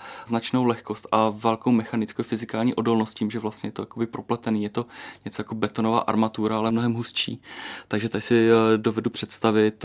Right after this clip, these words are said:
využití podobných materiálů v podstatě i mimo lidské tělo,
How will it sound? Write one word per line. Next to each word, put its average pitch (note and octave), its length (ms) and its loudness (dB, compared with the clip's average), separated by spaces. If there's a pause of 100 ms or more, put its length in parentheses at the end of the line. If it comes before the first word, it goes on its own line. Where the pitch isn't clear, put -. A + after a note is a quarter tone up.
využití A2+ 600 -2
podobných A#2 500 2
materiálů G#2+ 560 0
v - 80 -10
podstatě - 440 -6
i A2 120 2
mimo A2 460 6
lidské G#2 360 0
tělo, G2+ 320 0